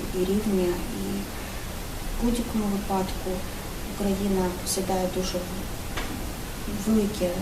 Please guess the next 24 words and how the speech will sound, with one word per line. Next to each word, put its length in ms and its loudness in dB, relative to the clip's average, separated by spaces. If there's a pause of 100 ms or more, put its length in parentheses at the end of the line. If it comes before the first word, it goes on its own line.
(280)
велика 300 4 (120)
кількість 420 0
скарг 320 4 (140)
до 60 2 (100)
Європейського 920 4 (100)
суду 200 0
з 120 2
прав 140 0 (100)
людини 420 8 (460)
від 140 6
України, 600 4 (220)
багато 260 0
справ 340 2 (120)
по 60 0
Україні, 720 4
де 100 4 (140)
Україна 400 2 (720)
програвала 640 6 (640)
свої 260 2
справи 460 4
тільки 340 0
за 60 0
те, 340 4
що 280 0